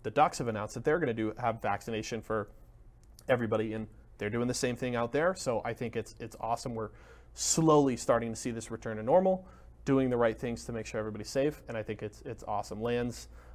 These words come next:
it's, it's about time. You know, a year and a half in, it's about time. Um, the next topic we have to talk about is one that has hit close to home here for us here at Esports Arena,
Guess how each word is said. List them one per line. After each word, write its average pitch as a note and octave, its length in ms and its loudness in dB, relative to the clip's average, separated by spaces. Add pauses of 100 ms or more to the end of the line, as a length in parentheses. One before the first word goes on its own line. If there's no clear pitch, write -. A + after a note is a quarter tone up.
(240)
it's, - 340 -8
it's - 240 -10 (100)
about A2 520 -2
time. - 240 -10 (440)
You A#2+ 120 -4
know, G2+ 160 -4 (180)
a B2+ 40 -10
year A#2+ 140 0
and A#2+ 80 2
a G#2+ 40 -2
half G#2+ 220 -2
in, - 60 -10 (200)
it's - 100 -16
about G#2 240 -2
time. - 200 -14 (680)
Um, B2+ 600 10
the C3 80 4
next D#3+ 260 4
topic G#3+ 340 10
we F#3+ 100 4
have F3 260 2
to D#3 80 -8
talk D#3+ 300 2
about F3 200 4
is C3+ 100 0
one C#3 300 4
that C3+ 160 4
has B2+ 220 -2
hit - 260 -4
close - 380 -4
to C3+ 80 0
home B2 320 0
here A#2 200 2
for A#2 220 -2
us A2+ 180 -4
here A#2+ 180 -4
at G#2+ 60 -6
Esports G#2+ 420 -10
Arena, C#3+ 360 0